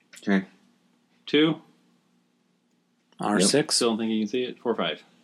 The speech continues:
Speaker 1: Okay.
Speaker 2: And if, and
Speaker 3: R five.
Speaker 2: R five.
Speaker 3: Final fire for Dave and a move.
Speaker 1: Okay, we'll take the big gun back to this, this
Speaker 3: Roll it.
Speaker 1: thing. It'll be a neg two after the shot.
Speaker 3: After, and go roll. Plus one button up.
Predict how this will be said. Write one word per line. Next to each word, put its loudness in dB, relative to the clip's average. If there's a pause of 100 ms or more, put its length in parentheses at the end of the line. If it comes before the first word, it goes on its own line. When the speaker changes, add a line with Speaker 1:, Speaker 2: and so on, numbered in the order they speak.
(280)
Speaker 1:
Okay. -6 (240)
Speaker 2:
And -6
if, -10 (260)
and -4
Speaker 3:
R 0
five. -2
Speaker 2:
R -6
five. -14 (2000)
Speaker 3:
Final 4
fire 6
for 0
Dave 6
and 2
a 4
move. 6
Speaker 1:
Okay, 8
we'll 8
take 4
the 2
big 2
gun 4
back 2
to -2
this, -2 (120)
this 4
Speaker 3:
Roll 8
it. 6
Speaker 1:
thing. 4
It'll 4
be 6
a 6
neg 4
two 2
after 0
the -2
shot. 0 (140)
Speaker 3:
After, -2
and 0
go 6
roll. 2 (640)
Plus 2
one 2
button 4
up. 2